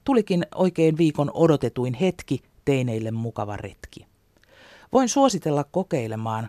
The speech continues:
on ihanan tuntuista, kun istut lempeissä löylyissä ja jäätelö virtaa mukavasti läpi koko kehon. Mieli on virkeä ja rento olo. Juhannuksena taas poika saunoo, sivussa myös koko suku, ja pakastin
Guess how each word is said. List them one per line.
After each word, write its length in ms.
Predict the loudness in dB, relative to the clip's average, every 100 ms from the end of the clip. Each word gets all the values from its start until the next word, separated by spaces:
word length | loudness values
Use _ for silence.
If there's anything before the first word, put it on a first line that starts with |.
| _
on 180 | -8 -8 -4
ihanan 500 | -4 -4 -6 -8 -10
tuntuista, 540 | -10 -10 -8 -10 -10 -12
kun 180 | -12 -10
istut 340 | -10 -10 -10 -6
lempeissä 760 | -4 -4 -6 -12 -10 -8 -6
löylyissä 560 | -4 -4 -6 -10 -10 -10
ja 140 | -10
jäätelö 460 | -6 -8 -8 -10 -8 -6
virtaa 580 | -6 -8 -10 -10 -8
mukavasti 640 | -10 -12 -14 -12 -14 -14 -14
läpi 280 | -12 -12 -14 -8
koko 320 | -10 -8 -12 -4
kehon. 400 | -2 0 0 -2 _ _ -20 -20 -20 -20 -6 2
Mieli 300 | 4 6 4
on 100 | 4
virkeä 540 | 2 2 -6 -10 -10
ja 140 | -10
rento 380 | -6 -6 -6 -10 -16
olo. 280 | -16 -14 -18 -20 _ _ _ _ _ _ 0
Juhannuksena 600 | 2 4 2 -4 -8 -8
taas 260 | -8 -8 -6
poika 340 | -4 -2 -4
saunoo, 560 | -4 -2 0 -2 -4 -6
sivussa 480 | -2 -2 -2 -8 -6
myös 220 | -4 -4
koko 280 | -2 -4 -4
suku, 420 | -6 -2 -2 -4 _ -4
ja 140 | -2
pakastin 680 | 0 -2 -2 -6 -4 -2 -2